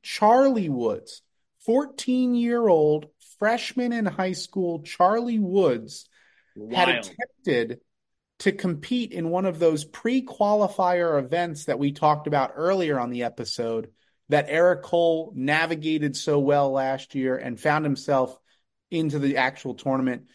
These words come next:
Speaker 1: Charlie Woods attempted to participate in one of those, unfortunately carding an eighty-six, which frankly probably would have been a lot better than what you or I would have done.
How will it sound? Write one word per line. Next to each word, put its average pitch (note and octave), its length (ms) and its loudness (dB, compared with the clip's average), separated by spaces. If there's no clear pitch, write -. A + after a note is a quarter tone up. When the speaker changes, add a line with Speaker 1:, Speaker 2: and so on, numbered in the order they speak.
Speaker 1:
Charlie G#3 500 6
Woods B2+ 520 -2
attempted C#3+ 1040 0
to - 100 -10
participate D3+ 640 0
in C#3 120 0
one C#3 140 0
of C3+ 60 0
those, C3 440 2
unfortunately D#3 800 -2
carding D3+ 560 2
an C3 100 0
eighty-six, C#3 880 0
which B2 320 -6
frankly D3 480 0
probably B2+ 420 0
would B2 140 -2
have A#2+ 80 -4
been B2+ 80 0
a B2 60 -2
lot B2 260 0
better B2+ 200 0
than B2 160 -4
what B2+ 220 -4
you C3+ 200 0
or A#2+ 100 0
I B2+ 180 2
would A#2 160 -4
have G#2+ 120 -10
done. A#2+ 360 -6